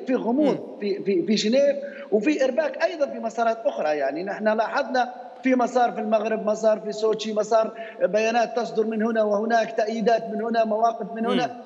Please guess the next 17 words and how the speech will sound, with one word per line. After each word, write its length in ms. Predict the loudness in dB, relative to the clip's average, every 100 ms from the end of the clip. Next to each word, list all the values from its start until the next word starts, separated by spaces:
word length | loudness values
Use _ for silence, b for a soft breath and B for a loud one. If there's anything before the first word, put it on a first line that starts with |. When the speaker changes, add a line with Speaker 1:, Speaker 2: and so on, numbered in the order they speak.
| -8
Speaker 2:
مم. 80 | -4
مم. 100 | 0
Speaker 1:
مع 320 | 2 2 2
هذا 200 | 2 0
لم، 240 | 0 -4 -4
لك، 260 | -4 -4 -2
و-، 60 |
و-، 420 | 0 0 -2 -2 -2
وقصة 580 | 0 2 2 0 -6 -2
إن 180 | -2 0
جنيف 560 | 0 2 2 2 0 2
والحديث 640 | 4 4 0 -2 -2 -2
عن 180 | -2 0
بدء 240 | -2 -4
الحوار 520 | -4 0 2 4 2
وال-، 340 | 2 -2 -2 -4
وال-، 180 | -4